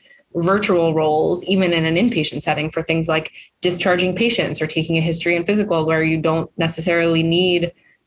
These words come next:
to, to be physically present to ask those questions. And that can provide flexibility for folks who are looking for that type of role full time, or even flexibility within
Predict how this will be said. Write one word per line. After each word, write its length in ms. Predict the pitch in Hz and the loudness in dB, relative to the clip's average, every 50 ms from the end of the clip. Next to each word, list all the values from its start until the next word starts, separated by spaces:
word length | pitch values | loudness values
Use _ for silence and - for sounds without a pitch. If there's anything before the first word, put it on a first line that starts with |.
| _ _ - | _ _ -6
to, 260 | - 175 - - - | -4 -4 -4 -4 -4
to 140 | - - 165 | -6 -6 -4
be 600 | 165 - 170 170 170 170 170 170 170 165 165 - _ _ _ - | -2 0 0 2 2 4 4 2 2 0 -2 -4 _ _ _ -12
physically 540 | - - - 185 175 190 185 180 170 165 165 | -6 -2 0 0 2 0 0 0 0 0 0
present 440 | 165 - 185 269 262 180 - - - | 0 0 0 2 2 0 -2 -4 -4
to 120 | - - | -2 0
ask 200 | - 165 - - | 0 0 0 0
those 180 | - 175 160 - | 0 0 0 0
questions. 460 | - 196 226 - - 185 - 160 165 | 0 0 0 0 -2 -4 -4 -2 0
And 280 | 170 160 156 156 160 - - - - _ _ _ - | 0 0 0 0 -4 -6 -12 -20 -20 _ _ _ -10
that 460 | 175 165 185 160 165 185 185 - - - _ | -4 -2 0 2 2 2 0 -2 -4 -8 _
can 180 | - - 185 170 | -2 -2 0 0
provide 360 | 170 185 170 165 160 151 - | 0 0 0 2 0 0 0
flexibility 640 | - 165 165 - 170 147 160 156 170 175 160 151 151 | 0 -2 -2 -2 0 0 2 2 2 2 2 0 -2
for 140 | - 160 160 | -2 -4 -2
folks 300 | - 160 156 151 - - | 0 -2 -2 -2 -2 -2
who 100 | 151 151 | -2 0
are 100 | 151 147 | 0 0
looking 380 | 151 170 165 - 190 180 165 | 0 0 -2 -2 -2 -2 -2
for 120 | 165 170 156 | -2 0 0
that 200 | 151 143 139 - | 0 0 -2 -2
type 200 | - 151 147 151 | -4 -4 -4 -4
of 160 | 147 147 147 | -6 -4 -2
role 360 | 160 156 151 151 151 147 151 - - - - - _ | 0 0 2 2 0 -2 -4 -8 -16 -20 -20 -20 _
full 240 | - - 165 156 156 | -6 -2 0 0 0
time, 460 | 156 - 151 147 156 185 226 254 240 | 0 0 0 0 2 2 2 2 2
or 140 | 190 180 175 | 2 2 2
even 300 | 127 170 196 185 180 180 | 2 2 2 2 0 0
flexibility 840 | 165 175 170 170 - - 165 156 165 170 175 180 175 170 165 165 160 | 0 0 -2 -2 -2 -4 -2 0 2 2 2 2 2 2 2 0 0
within 720 | 156 165 165 165 - - 170 190 220 196 165 160 156 160 | 0 0 -2 0 0 0 2 2 2 2 0 0 -2 -4